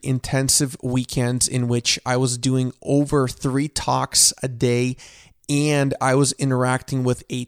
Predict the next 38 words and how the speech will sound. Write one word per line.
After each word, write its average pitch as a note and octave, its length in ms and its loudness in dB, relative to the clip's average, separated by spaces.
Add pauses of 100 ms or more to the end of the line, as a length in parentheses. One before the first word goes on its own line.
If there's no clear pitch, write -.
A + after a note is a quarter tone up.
ton C#3 460 -2
of B2 180 -4
people C3 440 -4
the B2 340 0
entire B2 480 -2
time. A#2+ 480 -6 (100)
I B2 80 -2
absolutely C3 540 0
loved B2+ 440 0
it. D3 160 2
It C3+ 100 0
was B2+ 120 2
a B2 60 -2
lot A#2 160 -2
of - 80 -8
fun. D3 380 0 (380)
Got B2+ 260 -2
to C3+ 100 0
meet C3+ 240 0
a B2 80 2
lot B2 260 2
of B2+ 240 0
new B2+ 220 0
people. C#3 560 0 (480)
And C3 380 2
although C3 260 4
I C3 80 6
love B2+ 260 2
what C3 120 2
I B2+ 80 2
do, C#3+ 500 4
it B2+ 220 -2
does C3 340 4 (160)
take - 460 -2
a C#3 80 0
lot A#2+ 240 0
of A#2 180 -2
energy A#2 560 -2